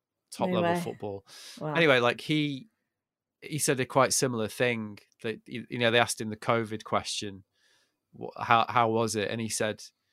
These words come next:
Speaker 1: "The first month of lockdown was one of the most enjoyable months of my life." And I feel really
Speaker 2: Yeah.
Speaker 1: guilty saying that. And I'm aware that I'm really privileged 'cause I've got a big house and blah, blah, blah. But he, but he's like, "Because I, 'cause it's the first time in my life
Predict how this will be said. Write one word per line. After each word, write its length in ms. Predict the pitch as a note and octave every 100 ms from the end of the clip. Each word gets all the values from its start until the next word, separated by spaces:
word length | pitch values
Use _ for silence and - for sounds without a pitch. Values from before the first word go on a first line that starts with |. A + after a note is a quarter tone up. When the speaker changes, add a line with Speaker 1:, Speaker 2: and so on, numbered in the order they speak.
| _ _ _ _ _ _ - _ _ _ _ _
Speaker 1:
"The 100 | A#2+
first 360 | - D#3 C#3
month 180 | - -
of 60 | B2+
lockdown 400 | B2 - G#2+ G2+
was 140 | G#2
one 100 | G#2+
of 40 | A2
the 60 | G#2+
most 180 | G#2 -
enjoyable 380 | A2 A2+ G#2 G#2
months 260 | G#2 -
of 40 | G#2
my 80 |
life." 420 | G2+ G#2 G2 F#2+ -
And 100 | A2+
I 20 |
feel 160 | G#3 G3+
really 180 | G#3+ -
Speaker 2:
Yeah. 60 |
Speaker 1:
guilty 280 | - B2 A2
saying 360 | A2 A2 G#2+ G#2
that. 200 | G#2 G2+
And 80 | G#2+
I'm 100 | A2
aware 320 | G#2+ A2+ A2
that 100 | G#2+
I'm 120 | G#2+
really 140 | A2
privileged 460 | G2+ B2+ A2 A2 -
'cause 120 | G#2+
I've 80 | G#2
got 100 | G2+
a 60 | F#2+
big 180 | G2+
house 380 | - G#2 G2+ -
and 80 | G2+
blah, 160 | G2+ G2+
blah, 200 | G2 G2
blah. 400 | - G#2 G2 F#2+ _ _ _ _ _
But 140 | - A2+
he, 60 | A2 _ -
but 100 | A2
he's 160 | G#2+ A2
like, 160 | G#2
"Because 300 | - A#2 C3+ A#2+
I, 60 | - _ -
'cause 140 | B2+
it's 120 | B2 A#2
the 60 |
first 280 | - C#3+ -
time 120 | B2+
in 80 | A#2+
my 80 | A2+
life 680 | A2 B2 G#2+ G2+ A2 -